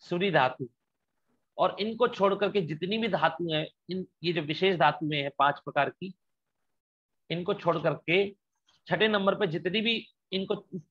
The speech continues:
पांच को छोड़कर जितनी भी धातुएं होंगी, वो सारी कैसे होंगी आपकी? थली अनिट लिटी सेठ। थली अनिट क्यों हो रही है? क्योंकि ऋतु भारद्वाज से, भारद्वाज ऋषि के मत में भी वो अनिट हो रही है। इस कारण से थली अनिट और लिटी सेठ इसलिए हो रही है क्योंकि वो क्रादि नियम से ही सारी धातु कैसी है आपकी?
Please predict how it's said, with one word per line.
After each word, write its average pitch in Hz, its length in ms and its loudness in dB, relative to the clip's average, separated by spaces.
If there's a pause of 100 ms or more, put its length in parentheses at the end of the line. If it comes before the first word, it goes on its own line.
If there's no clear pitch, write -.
(200)
पांच 185 240 6
को 190 80 -4
छोड़कर 165 240 -4
जितनी 165 280 -2
भी 196 60 0
धातुएं 165 300 2
होंगी, 170 120 -4
वो 190 80 0
सारी 170 240 0
कैसे 165 200 -6
होंगी 165 140 -8
आपकी? 214 280 -10 (640)
थली 190 200 2
अनिट 214 440 -2 (100)
लिटी 180 280 0
सेठ। 139 260 -4 (760)
थली 202 160 2
अनिट 220 300 0
क्यों 226 140 4
हो 220 60 8
रही 220 180 4
है? 233 180 2 (220)
क्योंकि - 480 -4
ऋतु 208 320 4
भारद्वाज 180 560 4
से, 165 360 -6
भारद्वाज 170 500 4
ऋषि 165 260 -4
के 185 100 -4
मत 165 240 -4
में 160 100 0
भी 160 60 2
वो 170 100 0
अनिट 160 360 -4
हो 160 80 -2
रही 160 160 -2
है। 180 140 -6
इस - 100 -14
कारण 147 280 0
से 202 220 -4 (580)
थली 175 140 -2
अनिट 202 380 -2
और 165 100 2
लिटी 160 280 0
सेठ 196 220 2
इसलिए 185 240 -2
हो 180 60 0
रही 190 100 0
है 190 60 -2
क्योंकि 202 240 -2
वो 214 80 8
क्रादि 170 340 4
नियम 175 220 -2
से 175 120 -4
ही 175 80 2
सारी 151 220 4
धातु 147 220 0
कैसी 143 260 -4
है 139 60 0
आपकी? 208 340 -6